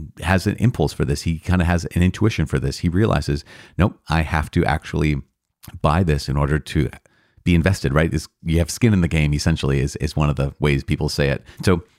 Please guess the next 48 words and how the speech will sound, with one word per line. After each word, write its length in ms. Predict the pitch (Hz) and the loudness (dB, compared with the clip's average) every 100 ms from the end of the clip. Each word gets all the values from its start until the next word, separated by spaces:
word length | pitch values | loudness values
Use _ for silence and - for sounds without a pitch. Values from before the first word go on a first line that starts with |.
| _ | _
David 220 | 87 87 | 2 2
has 120 | 92 80 | 2 2
bought 280 | 85 87 | 2 2
this 200 | - 82 | 0 0
land. 320 | - 73 67 - - - | 0 0 0 -6 -12 -2
Now, 100 | 87 | 0
this 260 | 80 110 | 2 2
is 100 | 143 | 0
going 260 | 120 117 139 | 2 2 4
to 80 | 85 | 2
be, 220 | 69 71 | 0 0
this 160 | 92 101 | 0 0
is 60 | 92 | 2
Mount 200 | 87 78 | 2 4
Moriah, 420 | 82 80 - 85 - | 4 2 -2 -10 -2
right? 200 | 80 85 | 0 0
So 80 | 82 | 0
this 200 | 92 - | 0 0
is 200 | 95 - - - | -2 -4 -20 -4
the 80 | - | -4
place 440 | - - - - - | 0 0 0 -2 -4
that 120 | 85 | -2
the 60 | |
temple 260 | 85 104 95 | 0 0 2
is 80 | 90 | 2
going 200 | 87 82 | 2 2
to 60 | |
be 100 | 82 | 0
built. 280 | 76 76 67 - | 0 0 -2 -2
And 80 | 85 | 0
I 60 | |
say 180 | 82 90 | 2 0
the 140 | 78 | 0
temple, 240 | 87 98 90 | 0 0 2
I 60 | |
mean 180 | 87 80 - | 2 0 -2
the 480 | 78 73 82 71 69 - - | -6 2 2 2 -4 -14 -4
temple. 400 | - 82 73 - 147 123 - | -2 -2 -4 -6 -14 -16 -6
After 340 | - 120 - 151 | -4 -2 0 2
this, 260 | 113 - - | 2 0 -2
at 80 | |
this, 140 | 78 107 | 0 2
this 240 | 110 104 | 2 2
is 60 | 104 | 4
a 80 | 95 | 4
really 180 | 98 | 4
critical 320 | 98 104 90 80 | 2 0 2 4
moment 300 | 101 78 | 4 2